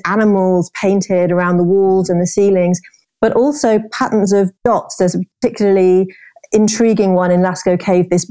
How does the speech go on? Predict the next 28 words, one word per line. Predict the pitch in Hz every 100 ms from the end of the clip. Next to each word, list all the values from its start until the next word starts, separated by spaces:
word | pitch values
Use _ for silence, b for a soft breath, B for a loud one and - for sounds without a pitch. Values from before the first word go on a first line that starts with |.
| - -
big | - 208 220 196
aurochs | 208 196 180 -
bull | 214 196 180
with | 180
a |
pattern | 175 214 185
of | 180
six | - - - - -
dots | 214 - -
above | 180 170
its | - -
shoulder | 196 190 180 165
that | 156 -
sort | 175 165
of |
matches | 196 196 - 190 180
the | -
Pleiades. | - 208 196 185 175 165 160
And | 165
it's | 165
particularly | - - 156 175
interesting | 175 175 - 160 - -
c-, | 156
because | 170 151 160
the | -
Pleiades | - 170 165 160 160
is | 165
above | 147 160